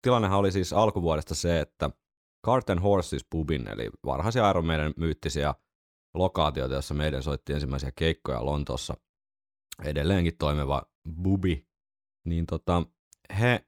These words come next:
heidän taustajoukot niin oli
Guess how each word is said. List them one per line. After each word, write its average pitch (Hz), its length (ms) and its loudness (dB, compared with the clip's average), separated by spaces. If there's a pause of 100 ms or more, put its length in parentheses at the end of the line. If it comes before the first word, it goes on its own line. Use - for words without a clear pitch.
heidän 104 320 2
taustajoukot 90 1300 0
niin 76 200 -2
oli 76 200 -2